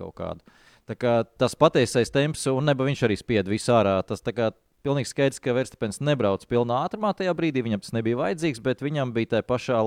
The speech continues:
laikā, Jānis izstāstīja garo stāstu, kas jāizdara kā uzdevums, jākontrolē, ā, visu riepu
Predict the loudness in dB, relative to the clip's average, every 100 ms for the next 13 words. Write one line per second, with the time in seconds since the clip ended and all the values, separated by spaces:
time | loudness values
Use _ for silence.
0 | 2 2 2 0 0 -6 -20 _ -4 0
1 | 0 -2 -6 -2 -2 -2 -2 -2 -2 0
2 | -2 -2 -4 -6 0 2 2 0 -4 -2
3 | -2 0 0 0 0 -2 -2 -4 0 -2
4 | 0 0 2 0 -4 -20 -20 -20 -8 -2
5 | 2 2 0 -4 -4 -2 -2